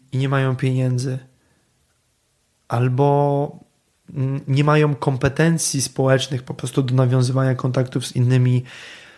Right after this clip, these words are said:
no i przez to, no, tych kontaktów nie mają i, i, i gdzieś tam ich pewność siebie spada.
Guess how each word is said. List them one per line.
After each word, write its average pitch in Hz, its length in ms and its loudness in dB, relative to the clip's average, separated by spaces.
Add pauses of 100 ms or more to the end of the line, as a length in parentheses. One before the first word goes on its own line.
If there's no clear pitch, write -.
(160)
no 123 80 2
i 127 80 4
przez 127 220 0
to, 127 300 2 (340)
no, 127 120 2
tych 127 200 -4
kontaktów 127 460 -4
nie 135 100 2
mają 127 440 4
i, 131 100 -2
i, 127 500 -2
i 123 360 0
gdzieś 123 200 -4
tam 131 180 -4
ich 127 80 -6
pewność 127 320 -2
siebie 127 180 -4
spada. - 400 -8